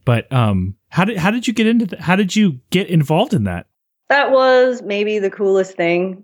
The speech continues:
Speaker 2: to happen to me <laughs> after becoming an author. Um, my friend Jonathan Mayberry, who I met at a convention right at the start of my writing career, he, he was the editor of that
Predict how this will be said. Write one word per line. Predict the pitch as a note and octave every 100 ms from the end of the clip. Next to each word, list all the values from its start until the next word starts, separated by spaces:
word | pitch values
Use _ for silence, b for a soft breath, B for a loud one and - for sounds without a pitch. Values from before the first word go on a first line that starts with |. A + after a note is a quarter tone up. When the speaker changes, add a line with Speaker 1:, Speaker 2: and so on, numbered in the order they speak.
| _ -
Speaker 2:
to | E3+ D#3+ D3+ D3 -
happen | - G3+ G#3
to | A3
me | A3 A3+ A#3+ C4 C4+
<laughs> | -
after | A#3+ - - C4+ C#4+ C#4+ B B -
becoming | B3 B3 B3 B3 B3
an | A3+
author. | F#3+ G#3+ A3+ A#3+ A#3+
Um, | F#3+ F3 E3+ E3 E3 _ _ _ A3+
my | G#3+
friend | A3 D4+ D#4+
Jonathan | B3 A#3 A#3+ G#3
Mayberry, | F#3 F#3 E3+ D#3+ E3
who | F3+
I | E3+
met | E3+ E3+ F3 E3+ - _ -
at | F3+
a | F3
convention | - F3 E3+ E3+ D#3+ D#3 E3 _ _ - - _ -
right | F#3 F3+ F3
at |
the | F3
start | - E3 D#3+
of | D3+
my | D3+
writing | D3+ D3 D3+
career, | E3+ D#3+ D3+ D3+ - B B B B -
he, | A#3+ A#3 A3
he | - B3
was | A#3
the | F#3+ G3+
editor | G3+ F#3+ D#3+ D3+
of | D#3+
that | E3 D#3+ D#3